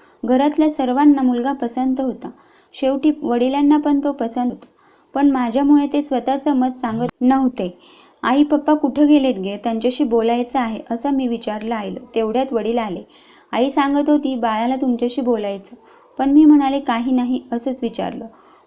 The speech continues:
परंतु सांगायचं तर होतंच आणि सांगावं लागणारच होतं, कारण सगळेजण त्याच गोष्टीची वाट पाहत होते.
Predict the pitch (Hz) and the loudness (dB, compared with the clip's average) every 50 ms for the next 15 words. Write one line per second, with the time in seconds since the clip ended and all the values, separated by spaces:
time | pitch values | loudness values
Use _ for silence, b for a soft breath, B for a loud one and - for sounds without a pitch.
0 | _ - 247 262 277 294 285 269 277 269 254 254 - - _ _ - 277 247 233 | _ 0 2 4 4 4 4 2 0 -4 -6 -6 -10 -18 _ _ -4 -4 -2 -2
1 | 226 233 240 254 254 262 277 269 285 285 285 277 262 254 254 240 240 233 233 - | 0 0 0 0 0 0 0 0 0 0 2 2 2 2 2 0 0 -2 -2 -6
2 | 226 226 233 247 254 - 226 214 214 214 226 233 233 254 254 240 220 202 196 214 | -6 -6 -6 -4 -4 -4 -4 -4 -4 -4 -4 -2 -2 -2 -2 -2 -2 -4 -6 -8
3 | 214 220 220 240 233 240 214 185 - - - - 214 220 240 240 240 240 - 226 | -6 -4 -4 -4 -4 -6 -8 -10 -10 -10 -6 -6 -4 -4 -2 -2 -2 -2 -2 0
4 | 202 240 262 269 254 247 240 233 233 240 247 254 254 269 247 240 226 226 - - | 2 2 2 2 2 -2 -4 -2 0 2 2 2 2 2 2 0 0 0 -4 -10
5 | 185 - 214 208 202 208 202 214 214 - 202 202 202 202 208 208 202 - - - | -12 -10 -10 -8 -6 -6 -6 -6 -6 -8 -8 -8 -6 -8 -12 -12 -14 -14 -16 -16